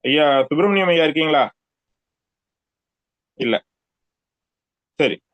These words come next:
பன்னாட்டு இயக்குனர் சங்கம் அன்புடன் ஆனந்தி அவர்களை வரவேற்கிறோம்.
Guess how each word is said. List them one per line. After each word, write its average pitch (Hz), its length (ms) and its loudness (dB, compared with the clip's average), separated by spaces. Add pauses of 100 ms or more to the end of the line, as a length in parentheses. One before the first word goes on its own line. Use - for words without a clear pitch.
(880)
பன்னாட்டு 123 340 -2
இயக்குனர் 120 460 -2
சங்கம் 120 320 -4
அன்புடன் 110 440 -4
ஆனந்தி 110 260 -2
அவர்களை 110 260 -2 (380)
வரவேற்கிறோம். 143 680 -4